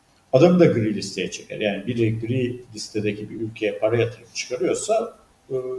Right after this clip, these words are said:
F B I veya işte neyse C I A o adamı da takip etmeye başlar. Kim buna girer ki?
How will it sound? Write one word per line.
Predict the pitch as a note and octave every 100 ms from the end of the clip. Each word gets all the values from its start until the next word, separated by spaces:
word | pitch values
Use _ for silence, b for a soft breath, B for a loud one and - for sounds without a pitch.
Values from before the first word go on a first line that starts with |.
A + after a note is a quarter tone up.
| B2+ - - - -
F | B2+ A#2 -
B | A#2 G#2+
I | G#2+ A2 B B _ -
veya | A2 G2+
işte | G2+ - G#2+
neyse | A2+ G#2+ G2
C | - B2+
I | G2+ D#3 G3
A |
o | B3
adamı | - C#4+ A#3
da | -
takip | B2+ G#2 A2
etmeye | G2 - -
başlar. | - - -
Kim | C4+ C#4+
buna | G#3+ F3+
girer | E3 G#3+ E4 -
ki? | -